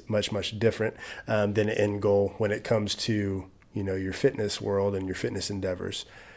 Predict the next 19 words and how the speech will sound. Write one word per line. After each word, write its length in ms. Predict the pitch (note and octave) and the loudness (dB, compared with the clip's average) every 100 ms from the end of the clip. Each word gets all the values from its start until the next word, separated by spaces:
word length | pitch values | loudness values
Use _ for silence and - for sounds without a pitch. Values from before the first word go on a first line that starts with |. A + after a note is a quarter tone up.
| - - | -12 10
But 180 | C#3+ C3 | 10 10
the 60 | |
principle 640 | A#2 F3 E3 C3 A2+ G#2+ - - - | 12 12 12 8 4 4 -4 -20 -12
is 140 | - G#2+ | -6 -2
still 240 | - A#2 | 4 4
there. 220 | G#2 G2 | 4 0
I 40 | G2 | 0
think 260 | A2 G2+ | -2 -4
you 80 | G#2 | -4
can 140 | G#2 | -4
understand 560 | G2+ F#2+ - A2 G2+ F#2+ - - - - | -2 -4 -4 -2 -2 -4 -8 -18 -18 -4
what 140 | A2+ | -2
we're 100 | A2 | 0
trying, 340 | G#2 A2+ G#2 G2+ | 0 2 2 2
what 120 | G#2 | 0
I'm 80 | G2+ | 2
trying 260 | - G2 F2+ | 2 0 0
to 60 | |
say 380 | F2+ A2+ G#2 G2 | 0 2 0 0